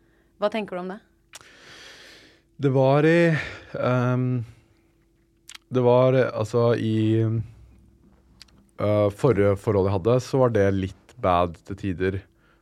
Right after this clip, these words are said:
Speaker 2: Fordi vi var jo sammen før jeg hadde begynt å gjøre noe i det, vi gikk, var sammen fra jeg gikk på videregående, liksom. Eh, og da kunne man ikke gjøre sånne ting som å gå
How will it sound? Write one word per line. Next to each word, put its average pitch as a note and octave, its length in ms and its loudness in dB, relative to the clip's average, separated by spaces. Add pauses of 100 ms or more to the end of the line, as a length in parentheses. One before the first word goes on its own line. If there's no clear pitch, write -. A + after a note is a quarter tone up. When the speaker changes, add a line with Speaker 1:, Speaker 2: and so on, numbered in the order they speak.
Speaker 2:
Fordi G#2+ 380 2
vi G2+ 260 0
var F#2 260 2
jo F#2 300 -2 (420)
sammen F#2 360 -4
før F#2 300 -4
jeg F2 80 -2 (100)
hadde E2+ 140 -2
begynt F2+ 180 -8
å E2+ 280 -2 (280)
gjøre F#2 300 -2
noe E2+ 120 -6
i E2+ 60 -4
det, E2+ 60 -4 (100)
vi G2 180 0
gikk, D#2+ 100 -12 (160)
var F2+ 180 -2
sammen E2 180 -10
fra F2 140 -2
jeg D#2+ 80 -6
gikk - 80 -20
på F2+ 80 -6
videregående, F2 340 -8
liksom. A2+ 240 -2 (800)
Eh, G#2 400 0
og G2+ 460 2 (260)
da A2+ 100 2
kunne G2+ 380 -4
man F2+ 160 -4
ikke G#2 160 -6
gjøre F2+ 240 2
sånne F2+ 260 -8
ting F2 220 -8
som F#2 440 -6
å F2+ 120 -4
gå F2 140 -2